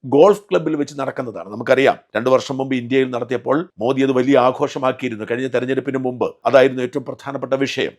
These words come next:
ആ ജി ട്വന്റി മീറ്റ് ഇക്കുറി നടക്കേണ്ടത് അമേരിക്കൻ പ്രസിഡന്റിന്റെ ഗോൾഫ് ക്ലബ്ബിലാണ്. ലോകത്തെ ഏറ്റവും ശക്തമായ ഇരുപത് രാജ്യങ്ങളുടെ തലവന്മാരെത്തും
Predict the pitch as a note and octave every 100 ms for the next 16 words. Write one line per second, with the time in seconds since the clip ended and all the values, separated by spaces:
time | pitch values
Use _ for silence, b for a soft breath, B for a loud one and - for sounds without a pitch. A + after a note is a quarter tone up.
0 | - G#3 E3+ G3 G3 F#3+ E3 C#3+ B2+ D3+
1 | - D3 C#3+ A#2 A#2+ C#3+ B2 D2+ - -
2 | - C3+ E3+ G3+ F3+ D#3+ C#3+ C3 B2 C#3+
3 | C3+ B2+ B2+ C#3 C3+ F3 A3 - D#3 C#3
4 | G2+ - _ - A2+ C#3+ C#3+ D3 D3 F3
5 | D#3+ D#3 - C3 - D3 C#3+ D3 D#3 -
6 | C3+ C#3+ E3 E3+ E3 D3 C#3 C#3 D3+ D3
7 | C#3 C3+ C3 C3+ C3+ C3+ C3+ A#2+ -